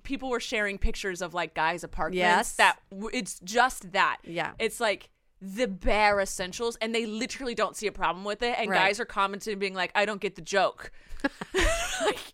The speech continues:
Speaker 1: exactly. Exactly, you don't get the joke. Um, but that one was just my favorite,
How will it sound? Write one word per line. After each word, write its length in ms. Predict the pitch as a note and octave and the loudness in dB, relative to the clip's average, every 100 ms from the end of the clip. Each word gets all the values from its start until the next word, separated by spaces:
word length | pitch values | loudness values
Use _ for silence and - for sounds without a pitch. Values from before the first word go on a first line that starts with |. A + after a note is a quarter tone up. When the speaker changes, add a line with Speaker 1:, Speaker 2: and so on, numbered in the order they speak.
| - | -6
Speaker 1:
exactly. 800 | D4 G#3+ F#3+ D3 - - C#3+ - - C5 - - | -6 -6 -6 -4 -4 -6 -8 -10 0 2 2 0
Exactly, 760 | C4 G#3 F#3+ G#3 F#3+ - G3 | -4 -4 2 6 6 4 -4
you 80 | E3+ | -2
don't 200 | F3 E3+ | -4 -6
get 120 | F3+ | -8
the 60 | E3 | -8
joke. 340 | D#3+ D#3 - - - - - - | -6 -6 -6 -16 -20 -20 -20 -6
Um, 400 | - B3+ G3 E3+ - | 0 2 0 -4 -14
but 200 | - C#4+ | -6 -2
that 180 | C#4 C4+ | 4 4
one 100 | C4 | 2
was 120 | A3+ G#3 | -6 -8
just 160 | A3 | -8
my 120 | G3+ | -8
favorite, 440 | F#3 E3 D#3 D3+ | -6 -8 -6 -6